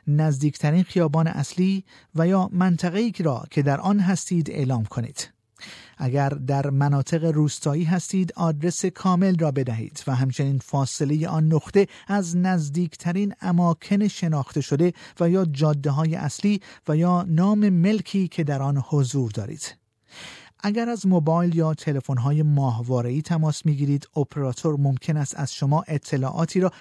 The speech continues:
درباره موقعیت شما بپرسد. اگر در حال حرکت هستید و این تماس را با شماره اورژانس می‌گیرید،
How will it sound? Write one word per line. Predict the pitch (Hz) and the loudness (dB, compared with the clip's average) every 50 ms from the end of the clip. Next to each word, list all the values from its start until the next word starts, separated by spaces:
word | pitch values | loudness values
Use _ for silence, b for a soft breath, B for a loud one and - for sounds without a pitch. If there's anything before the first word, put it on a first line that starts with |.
| B B | B B
درباره | - 196 175 160 156 147 147 143 143 143 147 151 | -2 -2 0 0 0 0 0 0 0 0 2 2
موقعیت | 147 147 147 143 135 123 - 139 127 123 127 117 - 131 | 4 4 4 4 2 0 -2 -2 -2 -2 -4 -6 -6 -10
شما | - - - 139 123 113 113 | -10 -6 -4 -2 -2 -2 -2
بپرسد. | 113 117 104 - 120 110 - - 117 - - - - - _ _ _ _ B B B B B B B B B B - | -4 -6 -8 -8 -10 -12 -8 -8 -10 -8 -8 -12 -14 -14 _ _ _ _ B B B B B B B B B B -6
اگر | 131 117 120 117 | -4 -2 -2 -2
در | 117 117 127 120 | -2 -2 -2 -2
حال | 107 135 139 139 | 0 0 2 2
حرکت | 139 127 - - 143 143 151 139 - - 190 208 - - - | 0 -2 -2 -2 -2 0 0 -2 -2 -2 -4 -4 -4 -4 -6
هستید | 143 - - - 139 127 117 127 | -6 -6 -6 -6 -6 -6 -4 -4
و | 123 | -4
این | 120 135 135 | -2 -2 -2
تماس | 127 - 139 139 139 139 131 - - | -2 -2 -2 -2 0 -2 -2 -2 -2
را | 143 | -2
با | 131 135 131 | 0 -2 -2
شماره | 123 - - 135 123 120 120 127 | -2 -2 -2 -2 -2 0 -2 -2
اورژانس | 135 - 139 127 127 120 - 143 139 143 - - | -2 -2 0 0 0 0 0 0 0 -2 0 0
می‌گیرید، | 160 151 139 147 151 156 151 | 0 2 4 4 4 4 2